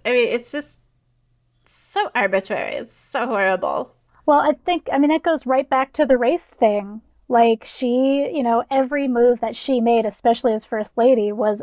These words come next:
Speaker 2: under so much more of a microscope because she was the first Black First Lady. And, you know, therefore, she both needed to play it super safe and do everything according to the book,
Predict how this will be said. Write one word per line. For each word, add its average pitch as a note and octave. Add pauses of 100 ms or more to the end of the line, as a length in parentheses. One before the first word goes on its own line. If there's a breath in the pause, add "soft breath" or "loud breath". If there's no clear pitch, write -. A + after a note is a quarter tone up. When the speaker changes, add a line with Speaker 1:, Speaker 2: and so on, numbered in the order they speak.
(140)
Speaker 2:
under A#3
so C4
much A#3+
more G#3
of G#3
a G#3
microscope G#3
because A3
she G#3+
was G#3+
the G#3+
first G#3+
Black G#3
First A3
Lady. A3+ (760)
And, G#3+ (840)
you B3
know, A3
therefore, G#3+
she C4
both A3 (540)
needed B3
to A#3
play A#3
it A#3+
super A#3
safe A3
and A3+
do G#3+
everything A3+
according G#3+
to -
the G#3
book, G#3+